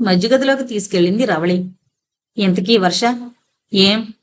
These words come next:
వర్ష లేకపోతే మా ఇంట్లో కాసేపు ఉండకూడదా?" సూటిగా చూస్తూ అడిగింది రవళి. ఆ అడగడంలో ఓ విధమైన అధికారం, చనువు వినిపించి ఆశ్చర్యంగా తలెత్తాడతను.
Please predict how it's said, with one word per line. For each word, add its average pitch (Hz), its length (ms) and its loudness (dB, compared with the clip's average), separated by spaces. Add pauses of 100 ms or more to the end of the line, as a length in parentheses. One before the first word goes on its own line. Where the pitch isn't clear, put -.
వర్ష 185 260 4
లేకపోతే 214 460 0
మా 226 180 0
ఇంట్లో 180 200 -2
కాసేపు 196 420 -4
ఉండకూడదా?" 214 540 0 (480)
సూటిగా 262 460 2 (140)
చూస్తూ 277 280 -2
అడిగింది 180 400 0
రవళి. 180 400 -2 (340)
ఆ 277 160 8
అడగడంలో 240 680 0
ఓ 240 360 -2
విధమైన 220 420 -2
అధికారం, 226 760 0 (140)
చనువు 240 340 2
వినిపించి 208 760 0
ఆశ్చర్యంగా 214 580 0
తలెత్తాడతను. 180 920 0